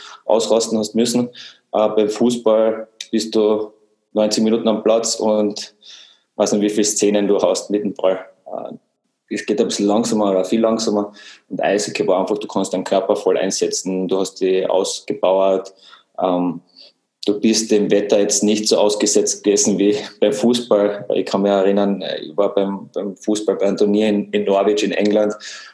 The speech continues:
äh, war damals als Tormann tätig, äh, und wir haben das Spiel so dominiert. Und es war windig und kalt und nass, es hat geregnet, leicht nieselt und wir haben nur in eine, in eine andere Richtung gespielt.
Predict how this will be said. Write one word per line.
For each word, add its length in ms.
äh, 40
war 260
damals 300
als 160
Tormann 540
tätig, 580
äh, 300
und 180
wir 120
haben 100
das 80
Spiel 300
so 120
dominiert. 680
Und 300
es 180
war 220
windig 420
und 260
kalt 380
und 160
nass, 500
es 80
hat 140
geregnet, 560
leicht 260
nieselt 440
und 160
wir 120
haben 120
nur 100
in 140
eine, 280
in 120
eine 100
andere 240
Richtung 300
gespielt. 420